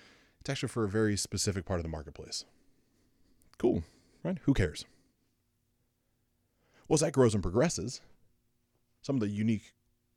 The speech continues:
questions come up when you get to the second phone call, right? I believe in a two-part conversation. 'Cause our team does some internal work. We look at your profiles, look at how you show up. We, we have to be in alignment with people. Like, we, again, just don't work with everyone.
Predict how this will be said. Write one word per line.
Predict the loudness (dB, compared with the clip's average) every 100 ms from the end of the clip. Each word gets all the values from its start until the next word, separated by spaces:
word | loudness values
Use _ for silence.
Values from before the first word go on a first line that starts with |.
| -8
questions | -6 -6 -8 -6
come | -6
up | -4
when | -4
you | -2
get | -4
to | -2
the |
second | -2 -2 -2 -4 -2
phone | -2 -2
call, | -4 -6
right? | -4 -4
I |
believe | -4 -4
in | -4
a |
two-part | -4 -6 -4 -6
conversation. | -4 -4 -4 -4 -6 -8 -16 _ _ _ _ -20 -20 -18
'Cause | -8
our | -6
team | -2 -2
does | 0
some | 0
internal | -2 0 0 2
work. | 0 -2 -4
We | -4
look | -4
at | -6 -10 -20 -20 -20 _
your | -8
profiles, | 2 2 2 0 -2
look | -4
at | -4
how | -4
you | -2
show | 0 2
up. | 2 0
We, | -4 -4 -20 -20 -6
we | -4
have | -2
to | 0
be | 2
in | 2
alignment | 0 -2 -2 -4 -6
with | -8
people. | -4 -4 -4
Like, | -10 -4
we, | -2 -2 -2
again, | -2 2 2 2
just | -2 -2
don't | 0 0 2
work | 2 4
with | 4 6
everyone. | 6 4 -4 -14